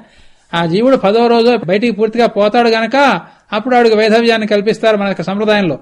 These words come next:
అంచేది ఈవిడ ఆలోచిస్తోంది, ఆ జీవుడు నా ఇంటి నుంచి పోకుండా ఉంటే నాకు వైధవ్యం ఎక్కడి నుంచి వస్తుంది? ఆ జీవుడు నా ఇంట్లోనే తిరుగుతూ ఉంటే మీ ఇద్దరం ఒకరినొకరు చూసుకుంటూ హాయిగా ఉండొచ్చు.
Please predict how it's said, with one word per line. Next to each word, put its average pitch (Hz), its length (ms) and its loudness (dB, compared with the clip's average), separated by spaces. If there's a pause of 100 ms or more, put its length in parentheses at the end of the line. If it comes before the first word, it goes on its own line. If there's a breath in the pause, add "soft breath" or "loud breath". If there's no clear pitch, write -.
(840)
అంచేది 240 340 2
ఈవిడ 226 120 2
ఆలోచిస్తోంది, 226 760 0
ఆ 214 100 2
జీవుడు 233 300 0
నా 233 120 0
ఇంటి 226 180 -2
నుంచి 233 200 -2
పోకుండా 240 460 0
ఉంటే 208 220 -2
నాకు 214 200 -4
వైధవ్యం 226 240 -2
ఎక్కడి 233 180 -4
నుంచి 240 120 -6
వస్తుంది? 233 320 -10 (1400)
ఆ 175 160 -2
జీవుడు 240 360 0
నా 202 160 0
ఇంట్లోనే 254 400 2
తిరుగుతూ 240 380 0
ఉంటే 185 600 0 (280 soft breath)
మీ 214 120 0
ఇద్దరం 247 280 2
ఒకరినొకరు 233 500 0
చూసుకుంటూ 220 380 0
హాయిగా 208 320 0
ఉండొచ్చు. 175 380 -6